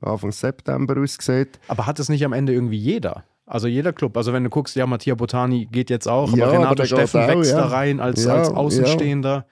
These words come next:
Speaker 1: Ja, aber als Außenstehender, das ist dann wieder anders, oder? Also der ist jetzt, wie, wie alt ist er gewesen? Einunddreißig, als er zurückgekommen ist, hätte ich geschätzt.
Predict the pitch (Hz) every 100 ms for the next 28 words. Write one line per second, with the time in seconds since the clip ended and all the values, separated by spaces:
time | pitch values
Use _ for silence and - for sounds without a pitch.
0 | - 120 156 156 143 156 160 143 - 151
1 | 113 107 104 120 123 135 143 139 117 92
2 | 80 90 - 92 113 113 113 107 110 117
3 | 117 - - 113 117 113 135 143 147 -
4 | 156 107 104 107 127 151 - 147 139 139
5 | - 147 147 - 147 139 139 - - 139
6 | 139 - -